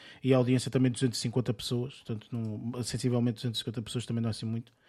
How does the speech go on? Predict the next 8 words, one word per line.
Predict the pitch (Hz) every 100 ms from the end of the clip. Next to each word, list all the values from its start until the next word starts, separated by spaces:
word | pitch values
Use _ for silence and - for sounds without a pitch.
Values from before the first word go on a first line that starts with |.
| - - -
Ah, | - 120 120 -
mas | - 185
pronto, | - 135 123
olha, | 120
achei | - - 233
interessante, | 202 - 131 110 - -
ok? | - 160
Sobretudo | - 208 208 226 214 226